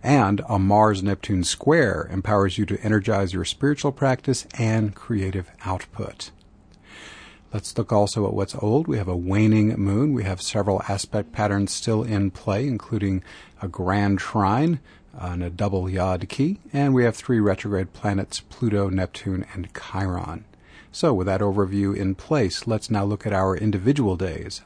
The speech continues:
of the week. On Monday, September fifteenth, we open with a void moon. That is at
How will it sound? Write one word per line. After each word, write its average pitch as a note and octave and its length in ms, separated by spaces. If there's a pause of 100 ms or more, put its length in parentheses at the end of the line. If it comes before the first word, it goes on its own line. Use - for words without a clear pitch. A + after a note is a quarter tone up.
of F#2 200
the G#2 100
week. - 400 (2000)
On G2 140
Monday, G2+ 380
September G#2 480
fifteenth, - 580
we G#2+ 180
open G2+ 160
with G2+ 220
a G2+ 80
void G2+ 480
moon. G#2 460
That G#2 200
is F#2+ 140
at G2 220